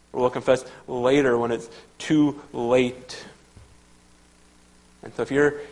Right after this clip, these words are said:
you're here, right, and you've never submitted to Jesus as King, you've never trusted in Jesus, you never asked him to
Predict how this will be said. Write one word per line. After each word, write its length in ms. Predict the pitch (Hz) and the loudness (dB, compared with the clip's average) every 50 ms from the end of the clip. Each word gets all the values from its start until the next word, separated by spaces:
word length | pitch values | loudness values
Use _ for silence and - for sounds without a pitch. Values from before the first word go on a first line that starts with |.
| - - | -8 -6
you're 100 | 139 120 | -6 -6
here, 400 | - - 135 123 117 107 107 - - - - - | -4 -4 -2 0 0 0 0 -4 -10 -16 -18 -16
right, 120 | 120 120 | -16 -14
and 80 | - 117 | -10 -8
you've 220 | 123 127 123 - - - - - - _ _ _ - - _ _ _ _ _ _ _ - | -8 -8 -8 -10 -16 -20 -20 -20 -20 _ _ _ -20 -20 _ _ _ _ _ _ _ -2
never 200 | 127 120 123 123 | 0 0 2 0
submitted 520 | - - 135 123 123 123 127 131 143 143 - | 0 0 -2 -2 2 2 4 6 6 4 4
to 80 | 147 | -2
Jesus 300 | 131 135 139 139 135 - | -2 0 -2 -2 -2 -4
as 160 | 131 117 - - | -6 -6 -6 -8
King, 500 | - - - 135 135 139 139 139 143 139 139 - - _ _ _ _ _ _ _ _ _ - - - - - - _ | -12 -6 -2 -2 -2 0 -2 -4 -6 -10 -14 -20 -20 _ _ _ _ _ _ _ _ _ -20 -20 -20 -20 -20 -20 _
you've 100 | - 131 | -10 -8
never 300 | 123 123 127 123 120 - - - - - - - - - - - - _ - | -6 -2 -2 -2 -2 -2 -6 -14 -18 -20 -20 -20 -20 -20 -20 -20 -20 _ -18
trusted 760 | - - - - - 156 139 135 147 - - - 143 135 131 | -14 -12 -12 -12 -2 2 2 2 2 2 -4 -2 0 0 0
in 180 | 131 127 127 120 | 0 -2 -4 -4
Jesus, 380 | 127 131 135 131 131 127 117 | 0 0 0 2 2 0 -2
you 60 | 139 127 | -2 -2
never 380 | 127 127 123 120 117 113 113 - - - - - - _ _ _ _ _ _ _ _ _ _ - - - - _ | -2 2 2 2 2 2 0 -6 -14 -18 -20 -20 -20 _ _ _ _ _ _ _ _ _ _ -20 -20 -20 -18 _
asked 360 | - 127 127 131 127 - - | 2 4 4 4 4 2 -4
him 160 | 147 139 131 | -6 -6 -4
to 200 | - 131 117 113 | 0 0 0 0